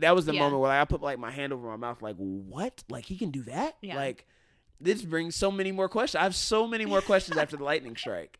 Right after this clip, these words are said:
Speaker 1: Uh, but that was crazy. And then again, the graphics on it, it was just, it was nuts.
Speaker 2: Yeah. I,
Speaker 1: Um,
Speaker 2: that whole planet was, like,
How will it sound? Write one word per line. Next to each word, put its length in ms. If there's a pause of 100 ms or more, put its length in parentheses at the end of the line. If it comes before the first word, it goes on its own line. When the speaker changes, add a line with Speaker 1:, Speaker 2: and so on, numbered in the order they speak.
Speaker 1:
Uh, 440 (340)
but 100
that 160
was 140
crazy. 480
And 160
then 80
again, 200
the 80
graphics 480
on 160
it, 140
it 60
was 100
just, 140
it 100
was 160
nuts. 400
Speaker 2:
Yeah. 380
I, 100
Speaker 1:
Um, 200
Speaker 2:
that 180
whole 100
planet 320
was, 340
like, 320